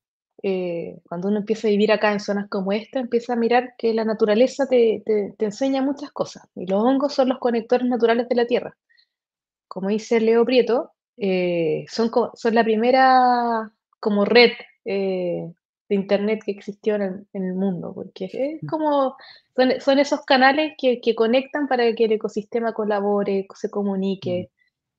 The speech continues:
Speaker 1: Gracias al hongo, eh, los árboles se intercambian nutrientes y, y, y, y trabajan entre ellos.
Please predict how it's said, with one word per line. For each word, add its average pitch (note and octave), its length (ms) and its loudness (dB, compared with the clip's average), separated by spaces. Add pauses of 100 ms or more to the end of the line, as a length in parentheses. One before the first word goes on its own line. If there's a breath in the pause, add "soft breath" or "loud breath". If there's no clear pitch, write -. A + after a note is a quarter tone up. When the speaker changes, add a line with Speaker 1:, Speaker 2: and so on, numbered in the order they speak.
(180)
Speaker 1:
Gracias G#3 360 4
al A#3 100 6
hongo, C#4 580 6
eh, A3 300 0
los G#3+ 100 4
árboles A3+ 520 2
se G3+ 320 0
intercambian G3+ 560 -2
nutrientes A3 880 -2 (120)
y, A#3+ 440 -10
y, A#3 240 -4
y, A3 260 -8
y G#3+ 40 -4
trabajan G#3+ 460 0
entre F#3 260 -8
ellos. - 120 -16